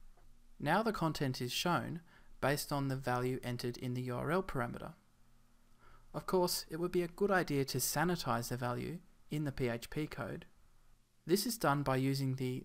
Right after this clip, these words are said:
this param again, except this time in P H P. We can also pass a default value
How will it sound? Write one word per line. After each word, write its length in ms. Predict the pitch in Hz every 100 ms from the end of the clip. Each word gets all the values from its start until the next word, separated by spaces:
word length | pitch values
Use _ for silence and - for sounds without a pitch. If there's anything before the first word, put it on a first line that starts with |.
| -
this 220 | 139 -
param 640 | - - 131 156 147 135 151
again, 440 | 131 127 117 123 208 - -
except 360 | 131 - 131 -
this 160 | 165 -
time 300 | 127 127 131
in 80 |
P 160 | 131 127
H 220 | 123 -
P. 260 | - 160 - - - - - - _ -
We 80 | 139
can 160 | 156
also 260 | 196 202 190
pass 400 | - 135 135 -
a 60 | 123
default 460 | 120 - 143 156
value 340 | 117 117 147